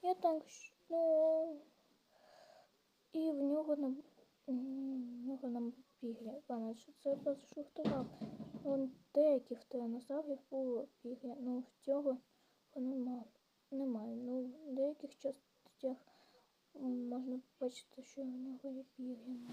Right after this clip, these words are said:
це не очень. Наступне це у нас трицератопс. І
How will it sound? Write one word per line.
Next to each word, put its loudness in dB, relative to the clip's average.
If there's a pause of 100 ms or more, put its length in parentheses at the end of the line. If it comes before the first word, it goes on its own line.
(100)
це -8
не -2
очень. -8 (1500)
Наступне 0 (200)
це 4
у 4
нас 0
трицератопс. 0 (500)
І 6